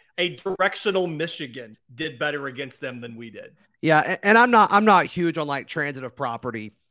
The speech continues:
Speaker 2: in
Speaker 1: Right.
Speaker 2: sports, but it's still a talking point. It's still
Speaker 1: North-,
Speaker 2: something.
Speaker 1: Northwestern at home, seventeen to seven, versus coming to Auburn, forty-one to twelve.
Speaker 2: <sighs>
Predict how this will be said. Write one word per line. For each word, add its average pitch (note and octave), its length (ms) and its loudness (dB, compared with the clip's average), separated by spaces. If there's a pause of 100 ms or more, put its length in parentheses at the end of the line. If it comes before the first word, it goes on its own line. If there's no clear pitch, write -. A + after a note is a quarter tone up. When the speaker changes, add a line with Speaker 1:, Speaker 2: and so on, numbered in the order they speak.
(120)
Speaker 2:
in C#3+ 60 -10
Speaker 1:
Right. B2+ 80 -10
Speaker 2:
sports, B2+ 540 -6
but B2+ 440 -4
it's C#3+ 160 -10
still B2+ 200 -8
a G#2+ 60 -12
talking F#2+ 380 -12
point. F2 260 -18 (280)
It's A#2 160 -14
still - 160 -10
Speaker 1:
North-, F3+ 200 0 (160)
Speaker 2:
something. - 160 -16
Speaker 1:
Northwestern D#3+ 580 -6
at D#3+ 120 -10
home, C3+ 420 -6 (100)
seventeen D#3+ 480 -8
to C#3 60 -14
seven, C3 480 -6 (180)
versus C#3+ 320 -12
coming E3+ 480 -10
to D#3+ 240 -12
Auburn, B2+ 460 -10 (280)
forty-one C3+ 500 -8
to A2+ 60 -18
twelve. F2+ 380 -16 (1700)
Speaker 2:
<sighs> A2 60 -18